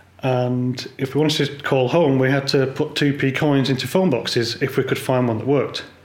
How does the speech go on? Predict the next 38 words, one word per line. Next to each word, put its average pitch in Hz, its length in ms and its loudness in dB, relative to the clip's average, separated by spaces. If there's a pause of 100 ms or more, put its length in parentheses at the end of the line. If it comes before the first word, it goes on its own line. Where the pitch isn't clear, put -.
(1300)
So 135 540 2 (200)
I 190 160 4
think 208 140 2
that's - 160 0
probably, 139 680 2 (120)
if 139 120 -4
you 160 60 2
were 151 80 -2
to 165 80 -2
do 180 60 2
that 190 140 2
nowadays, 139 460 4
a 131 40 -2
thirteen-year-old, 143 520 2
that'd 139 160 -2
be 139 100 2
classed 139 360 -2
as 131 80 0
child 156 300 2
abuse 110 440 -4 (760)
or 120 80 -6
something 135 360 0
pathetic - 480 -4
like 120 200 -4
that. 120 260 -6 (220)
Anyway, 151 280 4
I 135 120 -2
think 202 580 -2
that's 139 180 -8 (120)
probably 127 600 0
where 127 540 0 (1040)
I 135 160 0
got 135 160 -2
really 143 160 2
comfortable 131 580 -2
at 123 60 -6
a 123 60 -4
very 139 260 2